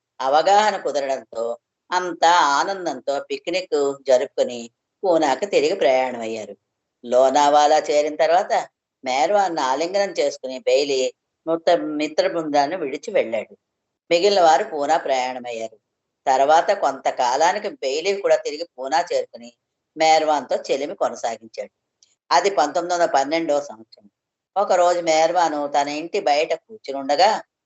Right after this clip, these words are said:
అకస్మాత్తుగా అతనిలోని అంతర్నేత్రం విచ్చుకుంది. భగవంతుని దివ్య ప్రకాశాన్ని స్పష్టంగా చూడగలిగాడు.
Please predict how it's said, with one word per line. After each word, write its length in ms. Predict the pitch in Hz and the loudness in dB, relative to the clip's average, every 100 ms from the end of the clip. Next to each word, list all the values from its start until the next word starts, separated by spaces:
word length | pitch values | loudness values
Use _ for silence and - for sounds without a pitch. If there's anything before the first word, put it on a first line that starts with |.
| _ - | _ -4
అకస్మాత్తుగా 720 | 165 220 220 202 175 156 156 | 0 0 -2 -2 -2 2 2
అతనిలోని 540 | 151 139 156 156 147 143 | 2 2 -2 0 -2 -2
అంతర్నేత్రం 840 | 131 147 202 202 165 139 151 170 | -6 -2 -2 0 -2 -4 -6 -8
విచ్చుకుంది. 560 | 135 - - 123 _ _ _ _ _ _ _ - | -12 -18 -16 -16 _ _ _ _ _ _ _ 0
భగవంతుని 600 | 139 170 185 208 226 180 | 2 4 4 2 -2 -4
దివ్య 280 | 160 165 190 | -6 0 0
ప్రకాశాన్ని 680 | 175 165 170 151 147 143 190 | 2 2 2 2 -2 -4 -8
స్పష్టంగా 640 | - 120 - 156 156 190 | -6 -8 -4 -4 0 0
చూడగలిగాడు. 640 | 160 131 135 131 117 113 | 0 0 0 -2 -4 -10